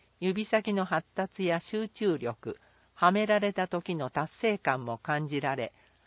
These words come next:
幅広い月齢の子供たちが遊んでいます。ワニの平均台は、天気が悪く外に行けない日でも、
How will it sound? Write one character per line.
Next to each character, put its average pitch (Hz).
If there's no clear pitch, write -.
幅 190
広 196
い 117
月 151
齢 185
の 170
子 -
供 185
た 156
ち 127
が 123
遊 170
ん 165
で 151
い 143
ま 131
す。 -
ワ 208
ニ 226
の 147
平 175
均 185
台 165
は、 147
天 226
気 156
が 135
悪 160
く -
外 226
に 147
行 143
け 208
な 202
い 180
日 165
で 156
も、 107